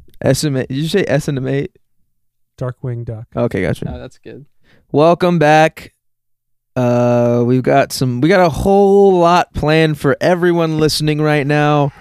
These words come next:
Speaker 1: We've got video games, we got some more video games, and then we got video game news. Movies have been outlawed now for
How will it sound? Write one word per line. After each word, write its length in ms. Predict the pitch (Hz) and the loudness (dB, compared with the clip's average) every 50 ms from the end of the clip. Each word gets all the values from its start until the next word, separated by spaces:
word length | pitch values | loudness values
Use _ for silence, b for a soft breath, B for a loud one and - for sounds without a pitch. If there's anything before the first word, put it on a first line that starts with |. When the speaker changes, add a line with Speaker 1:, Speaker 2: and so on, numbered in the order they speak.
| B B B B B - - - | B B B B B -18 -6 -2
Speaker 1:
We've 260 | 123 131 123 117 117 | 0 0 0 0 0
got 300 | 139 135 123 113 113 - | 0 0 2 2 0 -2
video 480 | 110 117 123 143 151 156 160 156 151 147 | -4 -6 -2 0 2 2 2 2 2 2
games, 840 | 151 151 147 147 147 147 151 147 147 147 139 - - - - - _ _ _ _ _ _ _ _ _ - | 0 0 0 2 0 0 -2 -2 -4 -6 -6 -6 -8 -8 -10 -12 _ _ _ _ _ _ _ _ _ -8
we 140 | 120 131 131 | -4 -2 0
got 380 | 127 131 127 123 123 - - | 0 2 2 2 0 0 -2
some 180 | - - - 131 | -6 -6 -4 -2
more 240 | 131 139 147 151 147 | 0 0 2 2 2
video 340 | 139 147 151 151 151 151 147 | 2 2 2 4 4 2 2
games, 480 | 131 143 139 139 139 139 139 139 127 - | 2 0 0 2 2 0 0 -2 -2 -4
and 120 | - 123 | -4 -2
then 80 | 131 139 | -2 -2
we 80 | 147 147 | 0 0
got 180 | 147 139 120 | 0 0 0
video 280 | 120 135 143 151 156 147 | -2 0 0 0 0 0
game 320 | 139 147 143 135 131 127 | 0 0 -2 -2 -2 -2
news. 640 | 127 131 139 139 135 123 110 95 87 82 - - - - _ _ | -2 0 0 2 2 0 0 -2 -4 -8 -10 -14 -18 -20 _ _
Movies 640 | 120 120 135 156 175 170 185 190 180 170 151 139 - | -6 -2 0 2 2 2 2 0 0 0 -2 -6 -6
have 300 | - 135 135 131 120 127 | -4 -2 0 0 0 0
been 160 | 131 123 120 | 0 0 0
outlawed 580 | - 120 143 156 123 139 143 143 147 147 147 143 | 0 0 0 2 2 2 2 4 4 2 2 0
now 340 | 127 131 131 135 139 143 139 | 0 0 0 0 0 0 -2
for 380 | - - 120 113 113 113 110 | -2 0 0 0 2 0 0